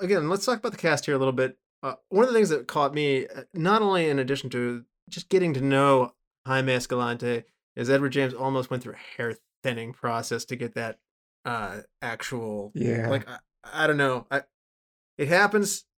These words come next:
Speaker 1: on its own anyway. It's painful, so I wouldn't, I wouldn't go running into a hair thinning process for sure. I'd be like, "You get me a bald cap and put it on the makeup department." But, uh,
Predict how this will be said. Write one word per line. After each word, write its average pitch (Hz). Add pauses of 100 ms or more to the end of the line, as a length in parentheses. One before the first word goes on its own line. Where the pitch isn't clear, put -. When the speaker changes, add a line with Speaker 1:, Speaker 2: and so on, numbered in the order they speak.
Speaker 1:
on 143
its 139
own 151
anyway. 156
It's 143
painful, 156
so -
I 107
wouldn't, 131
I 135
wouldn't 131
go 131
running 143
into 139
a 127
hair 127
thinning 127
process 123
for 131
sure. 127 (200)
I'd 139
be 139
like, 131 (120)
"You 185
get 220
me 220
a 208
bald 185
cap 180
and 143
put 160
it 151
on 147
the 147
makeup 139
department." 123
But, 127
uh, 127